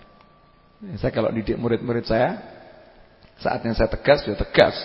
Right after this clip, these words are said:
Kanjeng Nabi sallallahu alaihi wasallam itu kalau udah marah wajahnya merah. Rasulullah murah senyum, tapi kalau udah marah jangan, jangan berani ngadepi Rasulullah sallallahu alaihi wasallam.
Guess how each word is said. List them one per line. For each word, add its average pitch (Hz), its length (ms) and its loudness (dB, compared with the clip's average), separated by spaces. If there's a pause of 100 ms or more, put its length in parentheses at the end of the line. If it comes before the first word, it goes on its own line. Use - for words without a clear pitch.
(1200)
Kanjeng 107 320 -2
Nabi 107 240 2
sallallahu 104 160 0
alaihi 110 80 0
wasallam 110 160 0
itu 143 80 0
kalau 127 240 2
udah 107 160 0
marah 101 400 0
wajahnya 107 480 -2
merah. 104 560 -2
Rasulullah 127 480 0
murah 120 240 0
senyum, 117 320 -4
tapi 113 160 0
kalau 117 160 4
udah 107 160 4
marah 110 320 2
jangan, 117 320 -2 (400)
jangan 113 320 4
berani 120 320 2
ngadepi 117 320 4
Rasulullah 110 400 6
sallallahu 98 160 2
alaihi 98 160 2
wasallam. 95 140 0